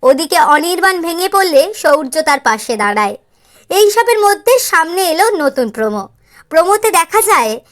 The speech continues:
অনির্বাণ রাইয়ের হাতে পুরস্কার তুলে দিয়ে বলছে, "আমি রাইপূর্ণা মুখার্জিকে অনেক শুভকামনা জানাচ্ছি।" এবং তার উত্তরে রাই বলে ওঠে, "সত্যি,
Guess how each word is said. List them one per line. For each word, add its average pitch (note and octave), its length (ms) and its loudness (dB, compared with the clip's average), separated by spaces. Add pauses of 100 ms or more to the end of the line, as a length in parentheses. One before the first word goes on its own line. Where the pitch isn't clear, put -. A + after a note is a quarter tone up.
(240)
অনির্বাণ F4+ 600 2
রাইয়ের D#4 600 0
হাতে D4 440 -2
পুরস্কার D#4+ 580 -6
তুলে E4 200 -4
দিয়ে D#4 200 -2
বলছে, C4 580 0 (440)
"আমি F4 300 2
রাইপূর্ণা E4+ 560 -2
মুখার্জিকে D4+ 640 -6
অনেক D4 380 0
শুভকামনা A3+ 600 -6
জানাচ্ছি।" G#3 600 -6 (440)
এবং C#4 220 -2
তার C#4+ 260 0
উত্তরে G4 540 -2
রাই D#4+ 260 0
বলে F4+ 300 0
ওঠে, C#4+ 400 -4 (320)
"সত্যি, C#4+ 560 -4